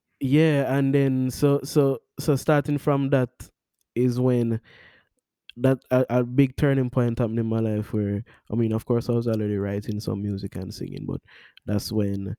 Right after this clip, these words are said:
you know, I started to refocus. You know, I, I went to the drawing boards be-, and started thinking about getting more deliberate, uh, y-, you know, and what do I really want to say? Who, you know, who, who do I really want to talk to? And, and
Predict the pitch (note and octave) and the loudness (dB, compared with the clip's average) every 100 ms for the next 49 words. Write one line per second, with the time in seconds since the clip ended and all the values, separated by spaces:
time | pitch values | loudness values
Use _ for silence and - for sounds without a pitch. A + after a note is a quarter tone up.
0 | _ _ _ _ _ _ D4 G#2+ G2+ F#2 | _ _ _ _ _ _ -8 -2 0 0
1 | F#2 A2 - F#2+ - A2+ G2+ A2 - G#2 | -2 -4 -8 -8 -4 -2 -2 -6 -6 -4
2 | G2 B2 A#2 C3 - B2+ A2+ G2+ G#2+ G2+ | -4 -4 -4 -2 0 -2 -2 -4 -4 -4
3 | G2 G2 G2 G#2 G#2+ - G#2+ A2 G#2+ G2+ | -4 -4 -4 -2 -4 -4 -4 -2 -2 -4
4 | G2+ G2 F#2 G2 - G2+ - G2 G2 G#2+ | -4 -4 -6 -8 -8 -6 -6 -6 -6 -6
5 | G2+ G2+ G#2 G2+ G2+ G2 G2 F#2+ F#2+ - | -4 -6 -8 -8 -6 -6 -4 -4 -4 -8
6 | _ - - _ _ _ _ _ _ _ | _ -20 -20 _ _ _ _ _ _ _
7 | _ - A2 B2 A2+ G#2+ G#2+ A2+ A2+ G#2 | _ -2 0 0 0 0 0 0 0 0
8 | F#2 - G2 G2 G2 - - - A2 G#2 | -2 -4 -6 -6 -8 -8 -10 -8 -6 -4
9 | G2+ G2 G2 G2 - - - G#2 G#2 G#2+ | -2 -4 -6 -10 -16 -20 -10 -6 -2 0
10 | G#2+ A#2 A2+ G#2 G#2 G2+ G#2 G2 F#2+ G#2 | 2 2 0 -2 -4 -4 -4 -2 -2 -4
11 | G2+ G#2 G2+ G#2 A2+ - - _ - A#2 | -4 -4 -4 -4 -6 -6 -20 _ -4 -2
12 | A2 G#2+ A2 G#2+ G#2+ G#2 - B2 A2+ F2+ | 0 0 -2 -2 -4 -6 -4 -2 -2 -4
13 | - G2 F#2+ F#2+ F#2 F#2 | -4 -2 -4 -8 -8 -10